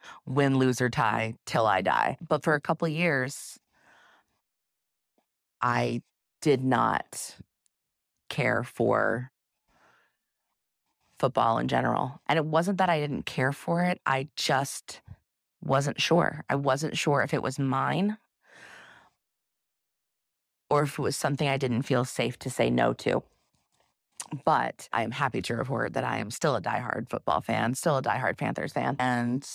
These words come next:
<sighs> regrettably, I'm not the best fantasy football player, but, you know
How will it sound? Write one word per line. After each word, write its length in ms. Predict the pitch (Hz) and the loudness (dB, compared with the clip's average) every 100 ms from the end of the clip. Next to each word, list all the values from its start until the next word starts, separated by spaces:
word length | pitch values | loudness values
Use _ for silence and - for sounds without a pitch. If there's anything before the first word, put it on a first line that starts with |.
| - _ _ _ _ _ - - | -18 _ _ _ _ _ -20 -10
<sighs> 680 | - - - - - _ | -8 -6 -8 -10 -14 _
regrettably, 520 | 151 147 165 156 147 | -2 2 2 2 2
I'm 120 | 131 139 | 2 0
not 180 | 131 | -2
the 100 | - - | -4 -4
best 300 | 123 117 - | -2 -2 -2
fantasy 360 | 151 143 151 202 | 0 0 2 0
football 360 | 190 185 202 202 | 0 0 0 0
player, 400 | 220 202 208 196 | 2 2 2 0
but, 300 | 170 220 - | 0 0 -2
you 80 | 143 | -4
know 220 | 65 | -4